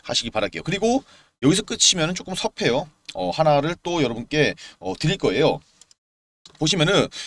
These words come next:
이제 요게, 예, 투자 교과서예요, 여러분들. 투자 교과서고 이제 실제로 판매하고 있어요. 이렇게 보면은 보이시죠? 투자 교과서고 이렇게 실제로 판매를 하고 있는데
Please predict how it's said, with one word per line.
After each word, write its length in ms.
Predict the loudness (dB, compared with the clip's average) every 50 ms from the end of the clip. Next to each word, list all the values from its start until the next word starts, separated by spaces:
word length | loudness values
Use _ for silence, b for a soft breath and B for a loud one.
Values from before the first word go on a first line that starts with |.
| B B
이제 200 | -2 0 4 6
요게, 640 | 6 4 6 4 4 4 4 4 2 4 2 2 0 -2 _ _ _ _ _ _ _ _ -8
예, 120 | -8 -6 -6
투자 440 | -6 -6 2 2 4 6 6 4
교과서예요, 560 | 4 2 -4 -4 -2 -2 0 0 0 0 0 -2
여러분들. 320 | -2 -4 -8 -10 -12 -12 -14 -12
투자 180 | -6 -6 -6
교과서고 640 | -6 -6 -4 -2 -2 -2 -2 0 2 4 4 4 2 B B B B B B B B _ _
이제 80 | -2
실제로 300 | 2 2 2 4 2 0 2
판매하고 400 | 0 2 6 8 6 6 6 2
있어요. 160 | -2 -2 -2
이렇게 200 | -2 -4 -8 -8
보면은 320 | -8 -8 -8 -8 -10 -10 -14 _ _ _ _ _ _ _ _ _
보이시죠? 340 | -2 -2 -2 -2 -8 -12 -12 _ _ _ _ _
투자 180 | _ -6 -6
교과서고 520 | -6 -2 -4 -4 -4 -4 -2 0 0 0 0
이렇게 180 | -2 -6 -6
실제로 260 | -6 -6 -6 -8 -8 -8
판매를 320 | -8 -8 -6 -2 0 0
하고 140 | 0 0 -2
있는데 440 | -4 -4 -4 -4 0 0 0 0